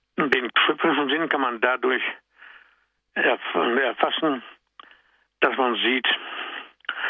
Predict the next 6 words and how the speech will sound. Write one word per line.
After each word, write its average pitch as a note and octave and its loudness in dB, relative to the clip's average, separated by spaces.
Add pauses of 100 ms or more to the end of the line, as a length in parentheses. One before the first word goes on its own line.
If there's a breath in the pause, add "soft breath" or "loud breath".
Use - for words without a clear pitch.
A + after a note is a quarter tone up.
(340 loud breath)
dass - 4
im A#2+ 2
helfenden B2+ 0
und A#2+ 2
heilenden C3+ 0
Menschen G2+ 0